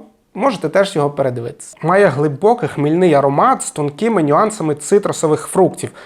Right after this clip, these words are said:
Смак чистий, м'який, солодовий. Обіцяє нам виробник. М, запах у пива дійсно освіжаючий. Пінна шапка тут тримається довше, ніж в опілля, це вже плюс. Запаху постороннього теж не відчувається.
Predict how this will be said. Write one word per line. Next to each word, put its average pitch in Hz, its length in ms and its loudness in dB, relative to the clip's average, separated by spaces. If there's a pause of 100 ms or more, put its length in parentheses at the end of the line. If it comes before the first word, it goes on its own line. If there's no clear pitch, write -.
(120)
Смак - 380 -2
чистий, 214 420 -2
м'який, 139 340 -2
солодовий. 135 640 0
Обіцяє 180 400 2
нам 170 160 2
виробник. 190 460 2 (140)
М, 214 260 4
запах 185 440 0
у 165 40 -2
пива 214 400 2 (260)
дійсно 190 400 0
освіжаючий. 139 800 2 (320)
Пінна 240 260 4
шапка 240 380 0
тут - 300 -2
тримається 214 640 4
довше, 185 420 2
ніж 214 280 2
в - 20 0
опілля, 214 400 2
це 190 240 2
вже 190 200 2
плюс. 190 560 2 (2250)
Запаху 190 480 0
постороннього 185 680 0
теж 208 400 0
не 156 140 0
відчувається. 139 840 -4